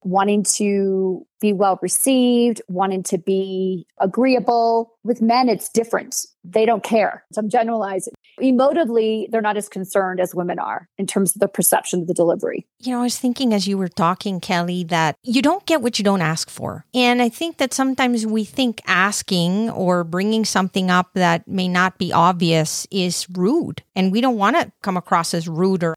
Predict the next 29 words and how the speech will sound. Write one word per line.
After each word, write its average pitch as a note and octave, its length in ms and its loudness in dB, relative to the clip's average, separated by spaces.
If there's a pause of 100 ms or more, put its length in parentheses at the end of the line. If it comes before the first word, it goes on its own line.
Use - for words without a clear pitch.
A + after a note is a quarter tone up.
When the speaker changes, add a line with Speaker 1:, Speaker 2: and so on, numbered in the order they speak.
(140)
Speaker 2:
not E3+ 360 -4
thoughtful. E3+ 560 -2 (200)
You A#3+ 280 2
need C#4+ 240 2
to - 140 -2
ask. A#3+ 500 -2
It's G#3+ 220 -8
really B3 220 0
important. A3 760 -2
If G3 180 -4
it's - 180 -4
on A3 180 2
your B3 120 2
mind G3+ 480 2
and F#3 100 0
it's F3+ 140 -4
something F#3 400 -2
that F3 200 0
you're F3 240 -2
curious A#3+ 460 0
about F#3+ 360 2
or - 60 -6
you'd F3 200 -4
like F3+ 220 0
to F#3 80 -4
know E3+ 240 0
if D#3+ 100 -6
there E3 160 0
even E3+ 360 -4